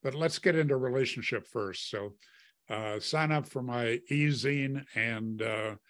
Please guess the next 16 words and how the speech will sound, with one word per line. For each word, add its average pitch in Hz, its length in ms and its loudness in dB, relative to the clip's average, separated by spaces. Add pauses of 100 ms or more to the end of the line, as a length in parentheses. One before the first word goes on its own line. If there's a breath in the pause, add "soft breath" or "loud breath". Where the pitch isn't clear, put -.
(520)
and 135 280 0
if 123 120 -4
possible, 135 360 -2
my 135 200 -2
daughter 131 360 2
now 117 200 -4
accuses 113 560 -4
me 101 160 -2
of, 92 160 -4 (400 soft breath)
"Dad, 113 340 2
you've 104 240 -6
become 117 400 -4
just 123 280 -2
a 110 60 0
book 123 220 -6
salesman." 101 540 -6